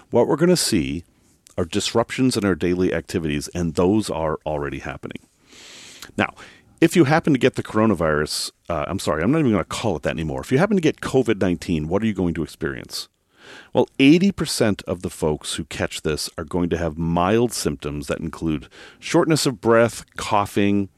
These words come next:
high fever, symptoms that you've had with other illnesses. Some people, though, are going to get very, very sick,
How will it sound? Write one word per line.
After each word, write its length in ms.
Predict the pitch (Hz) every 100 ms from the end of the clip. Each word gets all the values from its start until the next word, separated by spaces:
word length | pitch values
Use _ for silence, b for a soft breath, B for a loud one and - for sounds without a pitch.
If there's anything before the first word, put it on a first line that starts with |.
| _
high 240 | - 95 92
fever, 640 | - 92 82 85 82 80 B B B B B
symptoms 480 | - - 202 196 151
that 100 | 139
you've 160 | 113 -
had 260 | 110 95
with 140 | 90 82
other 240 | 82 80
illnesses. 680 | 82 78 69 80 - - - _ b b b b b b b b b -
Some 300 | - 143 170
people, 260 | 175 160
though, 260 | 147 160 143
are 80 | 107
going 260 | 107 104
to 100 | 98
get 220 | 98 92
very, 340 | 90 101 95 90
very 300 | 87 82 76
sick, 520 | - 73 - - -